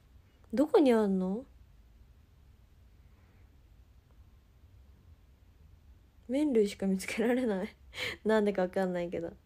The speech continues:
しかもさ、おしゃれカフェ、うーん、行ったら、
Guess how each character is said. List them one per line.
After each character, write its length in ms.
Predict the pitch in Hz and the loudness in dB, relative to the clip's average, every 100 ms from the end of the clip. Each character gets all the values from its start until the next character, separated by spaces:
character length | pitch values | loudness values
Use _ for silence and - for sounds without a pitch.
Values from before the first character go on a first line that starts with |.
| - - - - _ | -20 -20 -20 -20 _
し 100 | - | -8
か 120 | - 247 | 0 0
も 120 | 220 | 0
さ、 360 | 214 202 185 196 _ _ - _ - - - - | -2 -4 -4 -8 _ _ -20 _ -20 -20 -20 -6
お 100 | 196 | -4
し 100 | 240 | 2
ゃ 60 | 320 | 4
れ 120 | 349 | 4
カ 160 | 381 | 0
フ 120 | 370 254 | 2 2
ェ、 260 | 208 202 - - - - - - _ _ - - - - - - - - - - - - - | 2 -2 -10 -20 -20 -20 -20 -20 _ _ -20 -20 -20 -20 -20 -20 -20 -20 -20 -20 -20 -10 0
う 40 | |
ー 20 | 220 | 4
ん、 1300 | 214 208 208 202 202 196 196 190 190 190 190 247 247 - - - - - _ - - - - - _ - _ - | 4 4 4 4 4 2 2 2 0 0 -2 -6 -10 -20 -20 -20 -20 -20 _ -20 -20 -20 -20 -20 _ -20 _ -6
行 140 | 240 202 | -6 0
っ 40 | |
た 160 | - 247 | 4 6
ら、 540 | 240 240 226 202 | 6 6 4 2